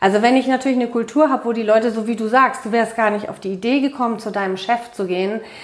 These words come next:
dann brauche ich dich jetzt nicht vor versammelter Mannschaft zu fragen: "Du Ferdi, wie schaut's denn aus, hä? Wie geht's da denn so?"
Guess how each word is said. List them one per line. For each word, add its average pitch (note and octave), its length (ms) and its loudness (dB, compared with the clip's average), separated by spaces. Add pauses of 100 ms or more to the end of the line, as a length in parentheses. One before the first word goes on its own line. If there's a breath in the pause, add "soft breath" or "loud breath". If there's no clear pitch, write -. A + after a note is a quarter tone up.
(360 loud breath)
dann G#3+ 180 2
brauche A3 300 2
ich - 80 -8
dich B3 240 -4
jetzt A3 220 -2
nicht B3+ 220 2
vor A#3 140 2
versammelter A3+ 540 2
Mannschaft A#3 460 -2
zu G#3+ 80 -10
fragen: G#3+ 240 0 (220 loud breath)
"Du A#3 120 0
Ferdi, G3 340 0
wie G#3 80 -2
schaut's F#3 320 -4
denn E3+ 80 -4
aus, G#3+ 300 0
hä? D#4 140 2 (280)
Wie G#3 80 -4
geht's A#3 260 -4
da B3 100 2
denn F3+ 180 0
so?" D#3+ 220 -2